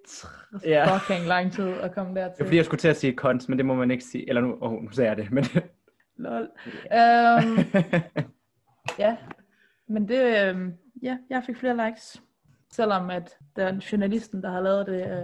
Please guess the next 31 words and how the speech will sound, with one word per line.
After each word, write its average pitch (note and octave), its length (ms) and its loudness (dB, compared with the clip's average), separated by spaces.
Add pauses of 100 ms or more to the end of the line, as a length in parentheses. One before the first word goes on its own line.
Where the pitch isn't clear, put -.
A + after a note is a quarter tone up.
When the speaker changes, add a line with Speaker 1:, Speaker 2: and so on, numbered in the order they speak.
Speaker 1:
øh, F3+ 120 -12
opslag, F3 480 -10 (260)
havde G3 260 -2
misteret F#3+ 720 -6
mig E3+ 80 -6
en E3+ 60 -6
lille E3+ 180 -10
smule. F3 300 -14 (180)
Men, F3 220 -12
øh, F3 60 -14 (420)
det G#3 60 -18
er G3 80 -20
fint F#3 160 -16
nok. F#3 80 -20 (800)
Speaker 2:
Whatever. G2+ 400 -12 (300)
Der B2+ 60 -4
var C#3 140 -2
ikke C#3 180 -2
noget, C#3 160 6
der C#3 60 2
var A#2+ 120 0
i A2 200 -4
quotation. A2 680 -10 (400)
Så A#2 60 -12
man A#2 120 -6
må A#2 120 -8
gøre, A#2 180 -8
hvad A2+ 100 -12
man A2 180 -12
vil, G#2 140 -16
så. A#2 180 -12